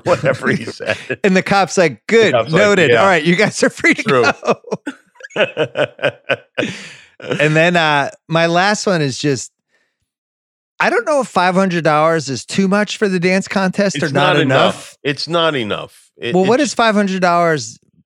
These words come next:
Speaker 1: Okay, well,
Speaker 2: now?
Speaker 1: think,
Speaker 2: Is that
Speaker 1: think
Speaker 2: like
Speaker 1: of it this way.
Speaker 2: five thousand dollars now?
Speaker 1: I don't think it's even that much. But think of it this way. The, and by the way, you split it, it's two fifty a piece. So it's really not five hundred dollars. But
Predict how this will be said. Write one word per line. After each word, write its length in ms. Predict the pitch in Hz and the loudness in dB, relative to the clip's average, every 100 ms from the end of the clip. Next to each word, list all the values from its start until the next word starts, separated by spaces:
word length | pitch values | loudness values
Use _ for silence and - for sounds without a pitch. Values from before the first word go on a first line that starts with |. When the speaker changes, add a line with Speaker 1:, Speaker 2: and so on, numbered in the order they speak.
| - | -6
Speaker 1:
Okay, 240 | 135 160 | -4 0
well, 100 | 160 | 0
Speaker 2:
now? 200 | 147 113 | 2 0
Speaker 1:
think, 140 | 101 - | -2 -4
Speaker 2:
Is 80 | 127 | 0
that 100 | 170 | 2
Speaker 1:
think 80 | |
Speaker 2:
like 120 | 175 185 | 2 0
Speaker 1:
of 60 | |
it 20 | 156 | 0
this 20 | |
way. 60 | |
Speaker 2:
five 160 | 170 180 | 0 2
thousand 360 | 185 175 175 175 | 2 0 0 0
dollars 380 | 165 185 190 214 | 2 2 0 -2
now? 280 | 214 226 - _ _ _ - | -2 -2 -8 _ _ _ -4
Speaker 1:
I 80 | |
don't 220 | 147 175 165 | 0 0 -2
think 140 | 147 | -4
it's 140 | 131 | -4
even 300 | 131 113 101 | -6 -6 -6
that 220 | 87 78 76 | -6 -6 -8
much. 240 | 76 - - | -12 -12 -4
But 300 | 123 120 - _ _ _ _ | -2 -2 -6 _ _ _ _
think 160 | 185 202 | -4 -4
of 100 | 180 | -6
it 140 | 139 | -4
this 200 | 147 127 | -6 -4
way. 240 | 107 85 87 _ _ _ | -4 -4 -6 _ _ _
The, 160 | 110 143 - _ _ - | -4 -4 -4 _ _ -4
and 220 | 151 160 | -2 0
by 160 | 190 233 | 0 2
the 80 | |
way, 140 | 226 165 | 2 0
you 200 | 113 135 | -2 -2
split 400 | 127 - 147 185 | -2 -2 0 2
it, 120 | 233 202 | 2 0
it's 200 | 120 - | -4 -4
two 180 | 196 | -4
fifty 400 | 170 - 175 - | -4 -2 -4 -2
a 60 | 107 | -6
piece. 400 | - 180 147 - | -2 -2 -2 -6
So 240 | - 104 | -2 -2
it's 120 | 101 - | -2 -4
really 340 | 151 180 135 | -2 -2 0
not 340 | 117 107 107 _ _ _ | -2 -2 -4 _ _ _
five 280 | 151 131 120 | -2 -2 -2
hundred 320 | 131 107 - | -4 -4 -4
dollars. 460 | 127 135 107 87 | -2 0 -2 -6
But 340 | - 123 110 | -4 -2 -2